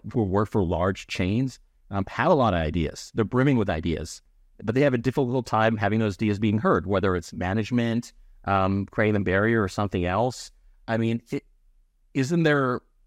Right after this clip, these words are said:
isn't there, shouldn't there be a proactive approach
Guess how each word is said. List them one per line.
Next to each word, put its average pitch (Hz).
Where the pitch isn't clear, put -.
isn't 135
there, 139
shouldn't 190
there 170
be 139
a 110
proactive 104
approach -